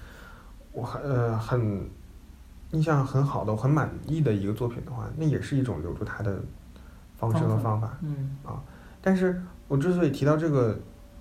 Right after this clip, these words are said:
Speaker 1: 例子，是因为你，你说到了像一车宝藏，我要换乘。然后我换的那个车里面没，没有我认识的人，没有我认识的乘客，没有我认识的司机，甚至没有我认识的这些宝藏。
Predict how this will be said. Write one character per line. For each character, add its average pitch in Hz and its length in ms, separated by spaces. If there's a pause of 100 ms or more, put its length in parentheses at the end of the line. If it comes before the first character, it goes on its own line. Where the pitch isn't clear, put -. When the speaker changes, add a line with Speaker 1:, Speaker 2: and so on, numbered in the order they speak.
Speaker 1:
例 160 200
子， 123 120
是 143 160
因 143 100
为 139 100
你， 113 200 (1080)
你 135 60
说 151 140
到 151 160
了 123 160 (320)
像 160 280
一 180 140
车 - 200
宝 - 260
藏， 139 200
我 98 40
要 98 100
换 160 220
乘。 113 320 (1200)
然 143 140
后 143 500 (720)
我 135 180
换 196 240
的 160 60
那 156 100
个 147 80
车 165 220
里 - 80
面 101 120
没， 113 320 (100)
没 139 120
有 185 80
我 107 140
认 131 180
识 117 120
的 104 100
人， 80 240
没 104 160
有 135 80
我 113 100
认 127 100
识 120 60
的 120 80
乘 107 220
客， 117 120
没 117 120
有 139 60
我 127 80
认 139 100
识 135 80
的 135 60
司 139 220
机， 131 160
甚 160 240
至 139 60
没 123 120
有 131 80
我 101 140
认 120 160
识 110 140
的 92 220 (280)
这 135 120
些 135 120
宝 - 220
藏。 143 220